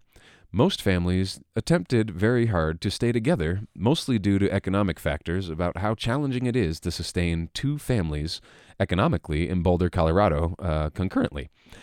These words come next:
If they didn't stay together, um, there is a small demographic of single parents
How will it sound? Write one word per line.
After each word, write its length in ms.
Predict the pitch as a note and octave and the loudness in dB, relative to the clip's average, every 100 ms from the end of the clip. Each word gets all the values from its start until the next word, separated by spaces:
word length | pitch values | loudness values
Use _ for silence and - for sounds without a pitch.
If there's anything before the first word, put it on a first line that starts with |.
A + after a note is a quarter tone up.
| - - - - _ _ - | -20 -20 -20 -20 _ _ 2
If 160 | C#3+ | 2
they 140 | - A#2+ | 6 6
didn't 260 | A2+ A#3 | 6 2
stay 200 | - A2+ | 0 2
together, 520 | F2+ E2 F2 F2 G2 A2+ - | 2 2 2 2 0 -2 -2
um, 380 | F#2+ F2+ F2+ E2 | 0 2 0 2
there 380 | G2 F#2+ F#2+ - | 4 4 2 0
is 260 | A2+ B2 A2+ | 0 0 2
a 140 | G#2+ | 0
small 420 | G#2 - A#2 A#2+ | 0 -2 0 0
demographic 600 | B2+ C3 G2 F2+ F#2 F#2+ | 0 0 2 2 2 0
of 160 | F#2+ F2 | 0 -2
single 320 | - G2+ G2+ | -2 0 0
parents 560 | - E2+ D#2+ E2+ - | 2 0 0 -2 -6